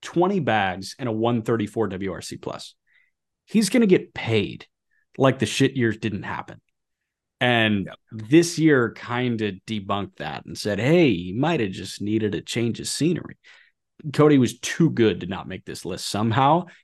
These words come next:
Speaker 1: and he split his time relatively evenly between center field and first base 'cause he banged up his knee.
Speaker 2: And played excellently at both, you know,
Speaker 1: Yeah.
Speaker 2: when he was, when he was in the lineup. And, I mean, so many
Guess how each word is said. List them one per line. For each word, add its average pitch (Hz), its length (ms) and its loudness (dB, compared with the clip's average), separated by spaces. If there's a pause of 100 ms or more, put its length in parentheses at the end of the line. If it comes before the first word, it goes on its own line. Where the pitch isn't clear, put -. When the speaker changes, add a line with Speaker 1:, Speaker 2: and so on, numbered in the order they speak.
(120)
Speaker 1:
and 175 140 6
he 143 80 8
split 170 280 2
his 131 140 2
time 143 260 2
relatively 113 500 0
evenly 110 440 -2
between 95 320 -8
center 110 240 -2
field 98 280 -6
and 92 100 -10
first 104 260 -2
base 156 240 4
'cause 110 160 0
he 98 80 -4
banged 92 260 -4
up - 60 -12
his - 160 -12
knee. - 220 -10 (720)
Speaker 2:
And 151 320 0 (180)
played 160 220 6
excellently 127 600 0
at 98 100 -10
both, 104 480 -6 (120)
you 101 60 -16
know, 104 160 -10
Speaker 1:
Yeah. 104 60 0
Speaker 2:
when 104 80 -6
he 107 100 -8
was, 107 300 -8
when 113 120 -8
he 113 60 -6
was 107 140 -8
in 104 60 -8
the 101 60 -8
lineup. 104 520 -8
And, 110 320 -12 (800)
I 147 60 0
mean, 147 280 0 (640)
so 214 240 2
many 165 380 0